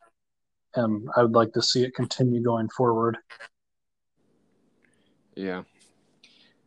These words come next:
Speaker 2: Well, I guess, uh, my next question for you is, uh, who do you think's gonna win the World Series? <laughs>
Speaker 1: I think it's gonna be the Dodgers.
Speaker 2: Ooh, the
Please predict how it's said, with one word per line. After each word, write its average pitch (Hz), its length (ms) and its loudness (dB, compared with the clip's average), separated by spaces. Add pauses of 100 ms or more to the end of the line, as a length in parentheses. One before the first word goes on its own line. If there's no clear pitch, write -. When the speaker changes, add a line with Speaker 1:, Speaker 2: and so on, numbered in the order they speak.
(120)
Speaker 2:
Well, 107 160 2
I 110 60 4
guess, 127 400 2
uh, 120 300 6 (320)
my 110 120 2
next 123 320 2
question 117 400 2
for 107 300 4
you 113 320 4
is, 101 400 2
uh, 101 340 4 (2500)
who - 120 0
do 127 60 6
you 139 60 4
think's 131 260 2
gonna 123 180 2
win 123 80 2
the 131 60 -4
World 120 240 -2
Series? - 580 -6 (160)
<laughs> - 180 -18
Speaker 1:
I - 1200 -6 (800)
think 143 160 6
it's 123 160 -6
gonna 113 160 -2
be 110 140 -4
the - 100 -10
Dodgers. - 720 -2 (1300)
Speaker 2:
Ooh, 104 240 2
the - 100 -20